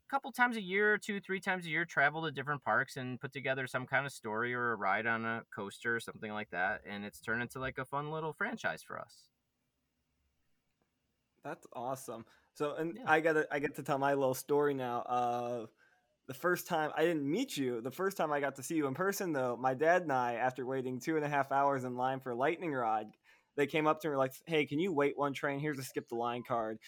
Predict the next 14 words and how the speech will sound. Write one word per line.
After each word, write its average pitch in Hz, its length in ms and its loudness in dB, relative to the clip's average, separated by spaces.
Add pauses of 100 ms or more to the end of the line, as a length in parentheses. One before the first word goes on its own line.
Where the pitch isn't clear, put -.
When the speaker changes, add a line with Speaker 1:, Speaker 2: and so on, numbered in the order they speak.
(100)
Speaker 2:
And 131 120 -2
who 202 160 4
comes 190 300 2
walking 147 480 6
up 143 220 4
and 127 140 -4
sits 156 300 -2
down 139 240 4
in 131 100 0
the 123 80 -2
train 131 360 0
but 139 140 4
Marcus 135 360 2
LaShock? - 640 6